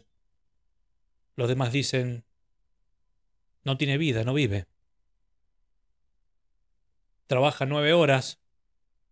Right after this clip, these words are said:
y te dicen,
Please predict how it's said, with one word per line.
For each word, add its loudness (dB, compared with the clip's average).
y -18
te -2
dicen, -2